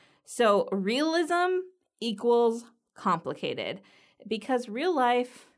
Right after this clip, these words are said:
is so complicated. I won't bore you by telling you what current complications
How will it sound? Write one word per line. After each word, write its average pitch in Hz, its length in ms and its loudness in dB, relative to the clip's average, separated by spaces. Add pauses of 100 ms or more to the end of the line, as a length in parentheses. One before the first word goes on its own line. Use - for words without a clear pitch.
(200)
is 147 180 -14
so 233 300 -4
complicated. 202 960 -4 (320)
I 214 120 2
won't 262 280 2
bore 208 220 2
you 170 240 -2
by 160 180 -4
telling 196 380 0
you 175 360 -2 (520)
what 220 600 -2 (640)
current 240 420 -2
complications 196 680 -4